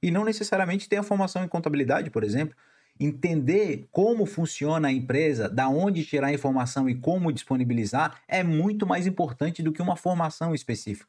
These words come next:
Entender os sistemas de informação da empresa, o R P, da onde que tira a informação, é muito mais importante. Porém,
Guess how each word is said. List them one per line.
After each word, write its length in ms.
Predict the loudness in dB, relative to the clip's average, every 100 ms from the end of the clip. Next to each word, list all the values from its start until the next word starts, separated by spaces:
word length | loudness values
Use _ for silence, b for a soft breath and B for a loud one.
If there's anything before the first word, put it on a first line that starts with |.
| -8
Entender 340 | -2 2 2
os 120 | 0
sistemas 460 | -2 -4 -2 0 0
de 60 |
informação 520 | 0 0 0 0 -2 -2
da 80 |
empresa, 460 | -2 -2 -2 -2 0
o 60 | -2
R 140 | -2
P, 200 | -4 -4
da 120 | -2
onde 180 | -2 -4
que 100 | -8
tira 200 | -6 -4
a 20 |
informação, 360 | -2 -4 -4 -4
é 60 |
muito 240 | -2 -2 -2
mais 120 | -2
importante. 400 | 0 0 0 -4 b b b
Porém, 540 | 2 4 2 0 -2